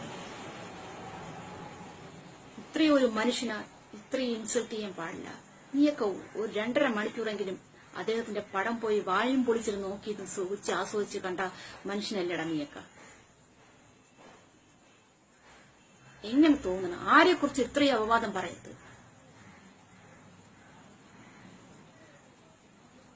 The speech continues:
ഏഷ്യാനെറ്റിന്റെ സ്റ്റുഡിയോയുടെ ബാക്കില് താൻ എന്തൊക്കെ പോക്കൃത്തം ചെയ്യുന്ന ആർക്കറിയാം?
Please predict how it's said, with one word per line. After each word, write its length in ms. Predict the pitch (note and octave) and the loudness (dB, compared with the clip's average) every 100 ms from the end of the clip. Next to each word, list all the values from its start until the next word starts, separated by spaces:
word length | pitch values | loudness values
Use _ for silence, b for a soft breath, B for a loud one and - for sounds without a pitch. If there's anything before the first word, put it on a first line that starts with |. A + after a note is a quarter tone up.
| - - - - A3+ | -20 -20 -20 -4 2
ഏഷ്യാനെറ്റിന്റെ 1080 | C#4+ D#4 D#4+ D4+ D4 C#4 C4 C4 B3+ C4+ - B B - - - - - - - | 4 6 4 8 8 8 4 0 4 2 2 B B -16 -20 -20 -20 -20 -16 -12
സ്റ്റുഡിയോയുടെ 440 | - B3 C#4 D4 G#3 | -6 0 6 6 8
ബാക്കില് 460 | A3+ A#3+ G#3+ F#3+ G3+ A#3+ | 4 2 0 0 0 4
താൻ 220 | C4+ D#4 | 8 8
എന്തൊക്കെ 260 | D4 - | 8 4
പോക്കൃത്തം 500 | B3+ B3+ B3+ C4+ C4 | 4 4 4 2 2
ചെയ്യുന്ന 200 | A#3 A3+ | 2 2
ആർക്കറിയാം? 580 | G#3+ G3 G3+ F3+ F3 - | 0 -2 -2 -4 -6 -14